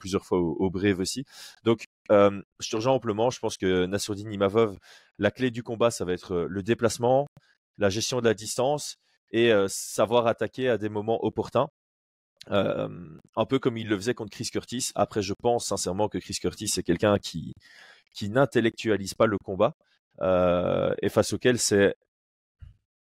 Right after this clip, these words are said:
j'ai pas envie d'utiliser le mot facile, mais, euh... voilà,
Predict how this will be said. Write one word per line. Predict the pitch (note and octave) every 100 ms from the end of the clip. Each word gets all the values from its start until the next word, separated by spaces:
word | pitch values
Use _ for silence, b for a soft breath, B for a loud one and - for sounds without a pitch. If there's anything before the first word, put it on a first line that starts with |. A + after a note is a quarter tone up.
| _
j'ai | - -
pas |
envie | G2+ F#2+
d'utiliser | G#2 - F2+ F#2+
le |
mot | G2 F#2
facile, | G2+ - F3+
mais, | A2+
euh... | G2 F#2 F2+ - b b b b b _ _ _ _ _
voilà, | G#2+ A2+